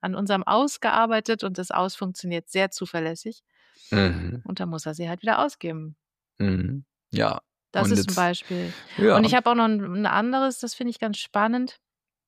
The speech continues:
Speaker 1: Wir haben ja ein, ein Deckensignal installiert. Also ich hab so eine Reisedecke und das ist also sein Platz.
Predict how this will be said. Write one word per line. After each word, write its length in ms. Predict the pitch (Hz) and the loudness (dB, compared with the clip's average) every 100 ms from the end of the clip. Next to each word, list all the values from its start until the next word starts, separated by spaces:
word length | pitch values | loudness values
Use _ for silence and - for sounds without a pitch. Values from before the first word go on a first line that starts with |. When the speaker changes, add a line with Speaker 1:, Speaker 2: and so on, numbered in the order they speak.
| _ _ _ | _ _ _
Speaker 1:
Wir 140 | - 202 | 0 4
haben 120 | 202 | 4
ja 240 | 202 185 | 4 4
ein, 360 | - 190 185 180 | 2 -2 -2 -4
ein 180 | 82 175 | -6 -4
Deckensignal 920 | 190 - 240 240 - 220 226 226 226 | -4 -4 -4 -4 -2 2 2 2 -4
installiert. 800 | - 220 - 226 233 247 254 - 185 | -4 -4 -2 -4 0 0 0 -2 -4
Also 400 | 185 180 175 175 _ _ _ _ | -4 -2 -4 -6 _ _ _ _
ich 100 | - | -10
hab 140 | 175 - | -10 -8
so 80 | |
eine 160 | 165 175 | -6 0
Reisedecke 640 | 185 214 220 214 - 208 185 | 0 0 0 -2 -2 -2 -2
und 180 | 170 | -4
das 120 | 175 170 | -6 -6
ist 120 | - | -6
also 200 | 165 165 | -6 -6
sein 260 | 165 151 | -8 -10
Platz. 420 | - - 302 - | -4 -2 -2 -4